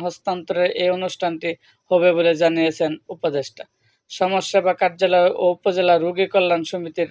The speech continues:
মাধ্যমে বৈষম্য বিরোধী আন্দোলনে আহত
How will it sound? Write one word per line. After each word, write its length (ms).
মাধ্যমে 400
বৈষম্য 500
বিরোধী 380
আন্দোলনে 540
আহত 200